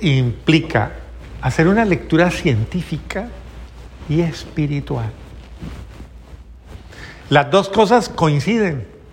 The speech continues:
Lo que pasa es que los hombres de ciencia de hoy día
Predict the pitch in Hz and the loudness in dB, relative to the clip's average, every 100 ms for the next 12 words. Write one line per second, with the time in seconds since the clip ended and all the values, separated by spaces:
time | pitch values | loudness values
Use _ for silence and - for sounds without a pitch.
0 | - - - - - - - - 147 131 | -20 -20 -20 -20 -20 -20 -16 0 2 4
1 | 170 151 175 - 202 202 - - - - | 2 2 0 4 2 2 -6 -14 -20 -20
2 | - - - - - 151 139 - 175 208 | -18 -18 -18 -18 -2 2 4 6 4 4
3 | 185 170 - 180 190 196 190 185 190 185 | 4 2 6 6 6 4 4 6 4 4
4 | 190 202 247 | 4 4 2